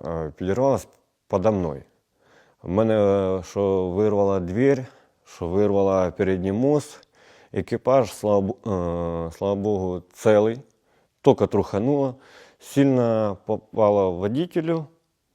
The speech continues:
У нього добряча контузія, сотрясіння мозга. А в мене, виходить, зрив був подо мною. В мене вся права сторона. Починає від ноги, закінчує, е, правим глазом.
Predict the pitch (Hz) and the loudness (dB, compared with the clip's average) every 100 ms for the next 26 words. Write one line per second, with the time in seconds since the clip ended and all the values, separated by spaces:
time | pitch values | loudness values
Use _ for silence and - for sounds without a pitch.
0 | _ 95 104 92 101 104 98 - 107 110 | _ -2 0 2 2 2 -2 -6 -8 -4
1 | 160 139 117 117 104 104 113 107 107 95 | -2 -2 -4 -8 -8 -6 -6 -4 -4 -6
2 | 90 - _ _ _ _ - 95 131 147 | -8 -14 _ _ _ _ -2 0 0 0
3 | 127 117 113 117 107 - 98 - _ _ | -2 -4 0 0 0 -2 -6 -6 _ _
4 | _ 98 95 120 101 98 85 - 101 98 | _ -6 0 0 2 -2 -4 -4 0 0
5 | 113 147 160 - _ _ _ - 101 113 | 0 -4 -6 -12 _ _ _ -6 -2 -2
6 | 107 - 139 135 107 107 98 - 95 87 | -4 0 0 2 0 -2 -4 -4 -4 -4
7 | 76 73 98 - 117 113 104 95 - _ | -6 -8 -8 -4 -2 -2 -2 -4 -8 _
8 | _ 101 98 - 101 101 110 165 165 - | _ 2 2 2 0 0 -2 -6 -6 -16
9 | _ - 87 98 127 123 - 98 92 92 | _ -8 -6 -2 -2 -4 -4 -2 -2 -4
10 | 90 _ _ _ _ _ _ _ _ - | -8 _ _ _ _ _ _ _ _ -4
11 | 90 82 78 120 113 87 85 78 71 69 | -2 -2 2 2 4 0 -4 -6 -10 -18